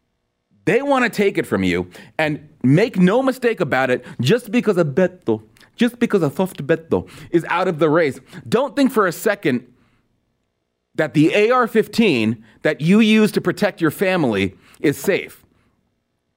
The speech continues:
Because Hillary admitted in twenty fifteen,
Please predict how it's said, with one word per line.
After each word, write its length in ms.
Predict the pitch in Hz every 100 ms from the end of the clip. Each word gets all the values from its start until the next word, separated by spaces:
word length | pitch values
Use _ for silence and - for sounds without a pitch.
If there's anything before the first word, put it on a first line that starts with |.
| _ _ _
Because 240 | 147 156 131
Hillary 400 | - 285 277 220
admitted 500 | 202 240 175 151 - - -
in 100 | 170
twenty 280 | 170 202 185
fifteen, 680 | 175 160 262 220 175 165